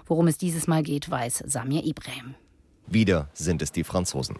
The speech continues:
Speaker 2: Als die Börse in Paris mit einem Mal ins Minus dreht und die Bankaktien von B N P Paribas und Société Générale einbrechen, da sind sie in Frankfurt zunächst nur überrascht.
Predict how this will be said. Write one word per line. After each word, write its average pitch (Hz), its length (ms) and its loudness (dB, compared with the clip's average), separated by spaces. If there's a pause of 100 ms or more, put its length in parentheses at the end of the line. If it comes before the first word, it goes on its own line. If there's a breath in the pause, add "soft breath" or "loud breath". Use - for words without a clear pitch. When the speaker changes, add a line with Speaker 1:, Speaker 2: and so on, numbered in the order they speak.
Speaker 2:
Als - 220 -2
die - 80 0
Börse 117 300 4
in 117 80 -2
Paris 113 340 0
mit 90 100 0
einem 80 160 0
Mal 82 140 2
ins 92 140 -2
Minus 110 300 2
dreht 95 260 0
und 78 120 -4
die 78 60 -4
Bankaktien 82 640 -2
von 71 320 -2
B 73 140 0
N 76 80 0
P - 160 0
Paribas 101 600 4
und 82 140 -2
Société 90 580 0
Générale 92 420 4
einbrechen, 107 600 2
da 98 140 2
sind 82 180 -2
sie 85 100 -4
in 78 120 -4
Frankfurt 73 340 -4
zunächst 76 340 -4
nur 85 120 2
überrascht. 92 460 2